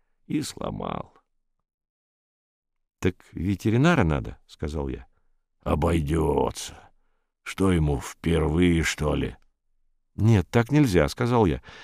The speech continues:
«Пойдемте посмотрим». Мы прошли вглубь вивария, мимо конька-горбунка, дремавшего мордой в торбе с овсом, мимо вольера с гарпиями, проводившими нас мутными сосна глазами,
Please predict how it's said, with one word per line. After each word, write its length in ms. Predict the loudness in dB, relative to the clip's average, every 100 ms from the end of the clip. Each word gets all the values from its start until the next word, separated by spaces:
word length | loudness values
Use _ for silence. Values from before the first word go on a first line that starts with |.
| -20 -2
«Пойдемте 580 | 4 6 8 8 8 2
посмотрим». 580 | -2 -2 -2 -6 -6 -20 _ _ _ _ _ _ _ _ _ _ _ _ _ _ _ _ 0
Мы 200 | 6 6
прошли 520 | 8 6 6 10 10
вглубь 400 | 10 8 6 6
вивария, 760 | 4 6 8 10 10 10 10 8 -2 -20 0
мимо 340 | 6 10 8
конька-горбунка, 1300 | 8 6 6 8 8 10 8 8 6 6 8 8 8 6 _ _ _ _ 0
дремавшего 720 | 4 8 8 8 6 6 8
мордой 440 | 10 10 10 8
в 120 | 6
торбе 400 | 4 8 8 8
с 140 | 4 6
овсом, 560 | 4 4 6 8 8 4 -4 -20 _ _ _ _ 0
мимо 300 | 6 8 8
вольера 560 | 8 8 8 8 8
с 100 | 4
гарпиями, 960 | 4 8 8 8 6 8 10 10 8 6 0 _
проводившими 800 | 0 4 4 6 4 4 4 6
нас 320 | 8 6 6
мутными 420 | 4 4 4 4 2
сосна 400 | 2 0 4 6
глазами, 640 | 8 8 8 8 8